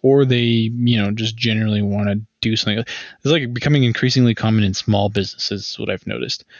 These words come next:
Small businesses, like, somehow take up this whole, like,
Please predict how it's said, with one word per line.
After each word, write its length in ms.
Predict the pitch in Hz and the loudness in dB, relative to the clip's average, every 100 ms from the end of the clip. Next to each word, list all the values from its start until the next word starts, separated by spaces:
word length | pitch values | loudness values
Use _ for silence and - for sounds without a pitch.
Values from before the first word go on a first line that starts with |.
| _ | _
Small 220 | - 127 | -4 -2
businesses, 500 | 127 123 117 117 110 | 2 2 2 0 0
like, 220 | 110 104 - _ _ _ | 0 -2 -6 _ _ _
somehow 840 | - 113 120 107 110 110 104 104 110 _ _ _ _ - - _ _ _ _ - | -2 0 2 2 0 0 -2 -4 -8 _ _ _ _ -20 -20 _ _ _ _ -4
take 260 | 120 104 | -4 -2
up 200 | 107 104 | -4 -4
this 160 | 107 - | -6 -6
whole, 360 | 117 104 101 | -6 -4 -4
like, 300 | 98 95 - | -4 -6 -10